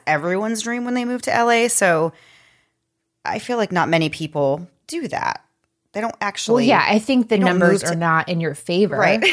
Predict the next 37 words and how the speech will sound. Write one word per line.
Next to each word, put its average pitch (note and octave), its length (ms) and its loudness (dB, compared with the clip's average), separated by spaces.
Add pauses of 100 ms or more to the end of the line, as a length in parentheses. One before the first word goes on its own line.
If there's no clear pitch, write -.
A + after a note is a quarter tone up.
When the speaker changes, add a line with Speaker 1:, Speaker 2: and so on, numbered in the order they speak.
(220)
Speaker 1:
<laughs> C4 320 -2 (520)
Speaker 2:
For F#3 120 -4
Speaker 1:
But C4 100 -2
Speaker 2:
sure. E3+ 260 2
Speaker 1:
isn't D#4+ 160 -2
that C#4 80 0
what A3 80 2
everyone F#3+ 280 0
wants, E3 240 0
though, E3 160 2
right? D#3+ 200 0
They E3 100 0
wanna D#3+ 300 0
move D#3 160 -4
to - 100 -4
L D3 140 4
A C3+ 240 2
and C#3+ 260 -2
hit C#3 160 -2
it C3 120 -4
big A2+ 180 -4
and C3 100 -6
make B2+ 140 -6
a A#2+ 60 -6
lot G#2+ 160 0
of A#2+ 80 -8
money. - 280 -10 (280)
Speaker 2:
Yeah. - 260 -4 (420)
Speaker 1:
So G#3+ 340 0
Steve E4+ 520 0
was B3+ 160 0
willing F3 180 0
to D#3 60 2
do C#3+ 160 -2
whatever B2 340 0
it - 140 -2
took. - 320 -12